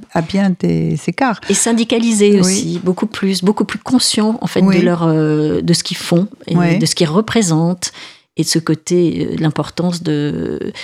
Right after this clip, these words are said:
Speaker 2: de, du lien social qu'ils créent dans les immeubles. Ils sont beaucoup, ils sont très intéressants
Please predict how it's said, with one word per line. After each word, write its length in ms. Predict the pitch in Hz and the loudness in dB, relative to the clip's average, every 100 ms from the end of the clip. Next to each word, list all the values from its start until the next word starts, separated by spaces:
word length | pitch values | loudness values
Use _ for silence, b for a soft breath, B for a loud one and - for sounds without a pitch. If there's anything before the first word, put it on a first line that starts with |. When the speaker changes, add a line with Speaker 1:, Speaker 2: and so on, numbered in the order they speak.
| B B - | B B -6
Speaker 2:
de, 280 | 156 160 | 0 0
du 180 | 156 147 | 2 2
lien 240 | 156 165 180 | 2 2 2
social 400 | - - 170 170 | 0 0 0 0
qu'ils 180 | - | -4
créent 280 | - - 165 | -6 -4 -2
dans 100 | 156 | 0
les 220 | 160 156 | 0 0
immeubles. 340 | 170 165 165 156 - - - 196 | 0 2 0 -4 -6 -6 -4 -2
Ils 60 | |
sont 160 | - 208 | 2 2
beaucoup, 260 | 220 220 - | 2 0 -2
ils 100 | 190 | -2
sont 280 | - 208 | -2 -2
très 240 | 190 - 240 | -2 0 0
intéressants 560 | 233 208 196 - 208 | 2 2 2 0 -2